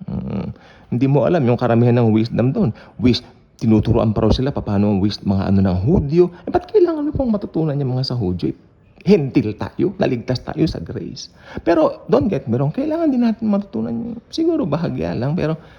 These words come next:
hindi yung ginagawa. Ba, may nakita pa nga ako eh.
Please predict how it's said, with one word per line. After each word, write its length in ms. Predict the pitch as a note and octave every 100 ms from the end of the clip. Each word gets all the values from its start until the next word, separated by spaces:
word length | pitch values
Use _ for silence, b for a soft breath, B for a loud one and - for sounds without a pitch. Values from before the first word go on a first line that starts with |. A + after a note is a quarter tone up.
| B B B -
hindi 320 | F#4 C4 C#4
yung 160 | C#4+ C4
ginagawa. 560 | G#3 F#3 E3 D#3+ E3 E3 B B B
Ba, 240 | - -
may 80 | G#2+
nakita 400 | F#2+ F#2 G2+ A2
pa 160 | - A#2+
nga 240 | A#2+ A#2
ako 160 | A#3+ G#3+
eh. 240 | B2+ F2